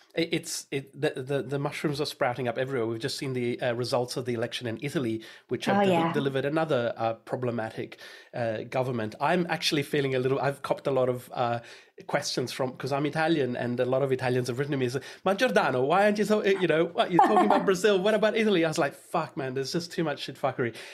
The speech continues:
Speaker 1: And, uh, yeah, we have to, we'll have to talk about that as well. But I, I did wanna focus on Brazil for the exact reasons that you've, um, that you've explained. It's such a crucial election. But we will get to Italy as well, my fellow countrymen, don't, and women,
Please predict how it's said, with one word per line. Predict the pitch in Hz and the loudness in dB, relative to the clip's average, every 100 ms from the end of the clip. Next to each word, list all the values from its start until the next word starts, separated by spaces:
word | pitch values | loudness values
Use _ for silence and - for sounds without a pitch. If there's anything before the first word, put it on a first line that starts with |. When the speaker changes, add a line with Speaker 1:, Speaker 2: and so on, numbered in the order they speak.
| - - | -18 -2
Speaker 1:
And, | 143 143 139 | -2 0 -2
uh, | 151 143 | 0 2
yeah, | 180 139 107 | 2 2 2
we | 135 | -2
have | 127 139 | -2 -4
to, | - 131 | -6 -8
we'll | 160 127 | -6 -6
have | 123 | -6
to | 139 | -6
talk | - 117 | -8 -6
about | 117 117 | -6 -4
that | 123 | -4
as | 117 | -2
well. | 123 120 | 0 0
But | 123 | 0
I, | 120 123 - - - | 0 -2 -6 -12 -6
I | 139 | -2
did | 139 | 0
wanna | 143 147 135 | 0 0 0
focus | 147 131 139 | -2 -2 -4
on | 127 | -6
Brazil | 123 127 117 | -6 -6 -4
for | 143 | 0
the | 131 | 0
exact | 120 127 - | 0 -2 -2
reasons | 131 123 113 | -4 -4 -2
that | 117 123 | -2 -2
you've, | 117 110 120 | -4 -4 -2
um, | 113 110 107 107 | 0 -2 -6 -6
that | 123 | -6
you've | 113 | -6
explained. | 110 - 131 113 | -8 -4 -4 -4
It's | 104 | -4
such | - - | -8 -8
a | - | -8
crucial | - 117 - | -6 -6 -6
election. | 104 104 104 104 | -6 -6 -6 -8
But | 127 123 | -6 -2
we | 143 | -2
will | 139 156 | 0 0
get | 147 139 | -2 -6
to | - | -6
Italy | 135 127 117 113 - - | -4 -2 -4 -6 -14 -10
as | 123 131 | -4 0
well, | 123 | 2
my | 117 113 | 2 -2
fellow | 117 131 120 | -4 -2 -2
countrymen, | 113 120 117 120 110 113 | -2 -4 -6 -6 -6 -2
don't, | 117 120 - - | -2 -2 -8 -12
and | 117 | -6
women, | 120 120 110 | -4 -2 -4